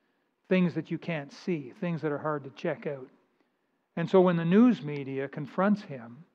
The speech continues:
about his phony healings, or if the news media confronts him about his outrageous, lavish lifestyle, he always has these answers. He can come back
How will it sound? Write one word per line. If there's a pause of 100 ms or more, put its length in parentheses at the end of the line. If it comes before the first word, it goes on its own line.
(600)
about
his
phony
healings, (120)
or
if
the
news
media
confronts
him
about
his
outrageous,
lavish
lifestyle, (1900)
he
always
has
these (300)
answers.
He
can
come
back